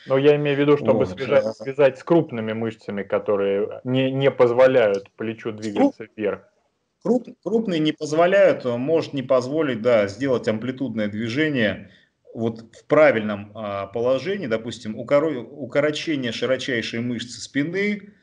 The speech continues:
Speaker 1: Мгм.
Speaker 2: а, будет способствовать тому, что дальше лопатка поднимется вверх. Вот. А это может спровоцировать уже зажим, перегрузку, во-первых, шейного отдела позвоночника, воротниковой зоны,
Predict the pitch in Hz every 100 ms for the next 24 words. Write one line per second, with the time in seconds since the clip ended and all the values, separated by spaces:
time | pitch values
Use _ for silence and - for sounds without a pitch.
0 | _ _ _ 110 110 113 113 110 110 107
1 | 131 143 135 135 131 151 - 120 - 135
2 | 170 170 - 110 139 143 127 117 117 135
3 | - 110 113 107 127 123 107 - 107 104
4 | 123 107 - - _ _ _ _ _ _
5 | _ _ _ 123 107 107 98 - 127 170
6 | 151 143 131 - - 123 123 127 165 135
7 | 110 107 123 104 110 110 139 139 127 -
8 | _ _ _ _ _ _ 143 151 151 120
9 | - 107 107 123 104 95 - 120 110 117
10 | 143 170 180 175 180 175 180 180 - 165
11 | 156 151 156 151 151 139 131 135 127 123
12 | -